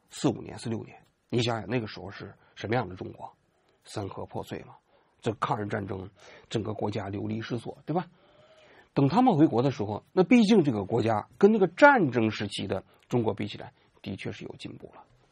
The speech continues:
而且杨振宁也包括李政道，都是家国情怀啊非常浓厚的知识分子，他们内心里可能有这样一种感受，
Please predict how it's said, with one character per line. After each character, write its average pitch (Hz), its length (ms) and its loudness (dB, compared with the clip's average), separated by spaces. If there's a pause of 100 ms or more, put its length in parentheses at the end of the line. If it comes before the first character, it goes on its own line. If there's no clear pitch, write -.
(1300)
而 120 160 6
且 117 200 -4
杨 98 180 -2
振 123 140 -2
宁 98 320 -8
也 107 120 -4
包 139 200 -2
括 143 100 -2
李 - 140 -8
政 101 180 -10
道， 113 180 -6 (560)
都 214 140 10
是 147 160 6
家 185 400 2
国 123 220 4
情 127 240 -2
怀 98 180 -8
啊 - 180 -8
非 180 240 6
常 120 260 -2
浓 101 180 -6
厚 151 180 -4
的 107 100 -12
知 101 180 -10
识 101 100 -12
分 98 160 -12
子， - 160 -20 (840)
他 - 160 4
们 226 220 6 (540)
内 240 120 6
心 220 180 4
里 202 120 4
可 123 120 -4
能 123 120 6
有 131 120 4
这 240 140 2
样 160 140 2
一 110 40 -2
种 104 140 -2
感 - 200 -6
受， 101 220 -8